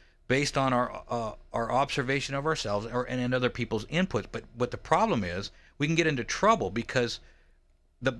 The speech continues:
Bible offers two more components to our self-worth or our self-respect, and that is, what are we by origin, what are humans by origin, and what does God think of us, and what does he grant to each person?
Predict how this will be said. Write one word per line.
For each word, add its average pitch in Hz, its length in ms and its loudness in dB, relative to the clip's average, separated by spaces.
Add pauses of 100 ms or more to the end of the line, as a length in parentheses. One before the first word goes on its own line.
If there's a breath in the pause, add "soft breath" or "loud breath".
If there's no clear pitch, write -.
(280)
Bible 185 460 4
offers 131 460 2
two 165 260 -2
more 147 240 2
components 196 720 2
to 107 240 -4 (280)
our 113 120 2
self-worth 104 680 0
or 101 140 0
our 92 100 -2
self-respect, 95 680 -4
and 101 100 0
that 151 140 2
is, 113 180 0
what 113 380 -2
are 135 160 2
we 131 160 0
by 107 460 0
origin, 117 500 2
what 117 140 0
are 139 100 2
humans 131 300 -2
by 107 140 -2
origin, 107 540 0 (440 soft breath)
and 117 180 0
what 139 300 0
does 147 180 -2
God 117 340 2
think - 380 2
of 92 160 0
us, 85 400 -4 (520)
and 127 120 2
what 165 140 2
does 160 100 0
he 139 80 0
grant 120 480 2
to 151 140 0
each 143 320 -2
person? - 560 -2